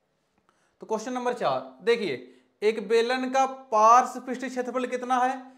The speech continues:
तीन सौ बावन सेंटीमीटर स्क्वायर है। तो बेलन का पार्श्व पृष्ठीय क्षेत्रफल क्या होता है? आप बोलेंगे टू पाई आर एच होता है, और इसका मान कितना दिया गया है? तीन सौ बावन।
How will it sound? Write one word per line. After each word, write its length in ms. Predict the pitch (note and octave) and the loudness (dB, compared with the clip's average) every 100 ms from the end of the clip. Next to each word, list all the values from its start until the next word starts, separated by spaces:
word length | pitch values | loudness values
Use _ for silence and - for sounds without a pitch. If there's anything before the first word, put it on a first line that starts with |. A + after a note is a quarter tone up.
| _ _ - | _ _ -10
तीन 160 | A3+ | -8
सौ 160 | A3 B3 | -4 -2
बावन 340 | G#3+ A3 A#3+ | 0 -2 -2
सेंटीमीटर 580 | A3 A#3 G#3+ A#3+ B3+ C4+ | -6 -8 -8 -10 -8 -10
स्क्वायर 320 | - E3+ C#3 | -8 -6 -4
है। 180 | B2 C3 - _ _ _ _ | -6 -14 -20 _ _ _ _
तो 60 | F3 D3+ | -14 -4
बेलन 420 | F#3+ G#3 A#3+ B3 | -2 0 -2 -4
का 200 | B3+ C4 C4 - | -2 -2 -2 -4
पार्श्व 500 | G#3 G#3+ A#3+ B3 - | 0 4 4 2 -6
पृष्ठीय 260 | C4+ - C4 | -10 -10 -10
क्षेत्रफल 380 | B3+ A#3+ B3+ B3 | -10 -10 -8 -6
क्या 140 | B3+ | -2
होता 320 | G#3+ G#3 G3+ G3 | -2 -2 0 2
है? 420 | A#3 B3+ B3+ - - _ - | 4 2 -2 -8 -20 _ -2
आप 140 | F#3 | -2
बोलेंगे 340 | G3+ G#3+ A3 | -2 -4 -6
टू 840 | A3+ - _ - B3+ C4 C4+ C#4 C#4 - _ _ - | -8 -10 _ -8 -4 -2 -2 -4 -6 -14 _ _ 0
पाई 480 | G#3 G#3+ A3+ B3+ B3+ - - _ | 2 4 4 2 -2 -8 -18 _
आर 400 | G3 A3 A#3+ B3 B3 - | 0 6 8 8 4 -2
एच 280 | G#3 G#3 G3 | -4 -4 -6
होता 320 | F#3 F#3 G3 | -8 0 2
है, 200 | A3 A#3+ B3 - - _ _ | 4 4 2 -6 -20 _ _
और 100 | F#3+ | -10
इसका 220 | F#3+ - A3+ | -10 -6 -4
मान 260 | A3 A3 | -4 -4
कितना 240 | A3 A3+ A#3 | -8 -8 -8
दिया 200 | A3+ A#3 | -6 -6
गया 140 | A#3 B3+ | -4 -6
है? 160 | C4 | -6
तीन 180 | A3+ G3+ | -12 -12
सौ 140 | - A#3 | -12 -12
बावन। 1000 | E3+ C#3 - - _ _ _ _ _ | -12 -14 -16 -20 _ _ _ _ _